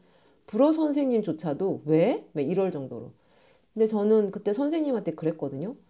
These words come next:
왜냐하면 내가 다음에 프랑스에 살고 싶기 때문에 뭐 배워봤자 많이 못 배우겠지만 그래도 기초는 알아야 되지 않겠냐. 그래서 선생님이 되게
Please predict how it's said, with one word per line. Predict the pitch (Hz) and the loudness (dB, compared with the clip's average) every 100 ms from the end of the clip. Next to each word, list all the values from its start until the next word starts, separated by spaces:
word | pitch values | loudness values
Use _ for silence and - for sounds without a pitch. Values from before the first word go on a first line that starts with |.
| _ _ _ | _ _ _
왜냐하면 | 196 226 247 233 | 0 2 4 4
내가 | 156 165 156 | 2 0 -2
다음에 | 160 170 170 | -4 -4 -4
프랑스에 | - 277 294 247 185 | -6 -6 -4 -6 -6
살고 | 247 254 277 | -6 -4 -4
싶기 | - 190 - | -6 -12 -8
때문에 | 147 143 196 165 113 _ _ _ _ _ | -8 -6 -6 -8 -10 _ _ _ _ _
뭐 | 156 151 160 165 120 | -6 -4 -2 -2 -6
배워봤자 | - 170 180 160 160 | -2 0 2 -2 -4
많이 | 156 139 196 | -4 -4 -2
못 | 156 143 | -2 -2
배우겠지만 | 196 196 165 - 160 202 | -2 -2 -4 -4 -8 -6
그래도 | 185 175 | -8 -8
기초는 | - 170 - 254 233 | -10 -10 -4 -2 0
알아야 | 156 170 | -2 -2
되지 | 139 127 | -4 -6
않겠냐. | 107 160 151 123 120 131 _ _ _ _ _ _ _ - | -8 -8 -10 -10 -12 -18 _ _ _ _ _ _ _ -12
그래서 | 175 | -8
선생님이 | 196 220 208 185 151 | -4 -2 0 -2 -4
되게 | 156 156 143 127 | -6 -4 -4 -6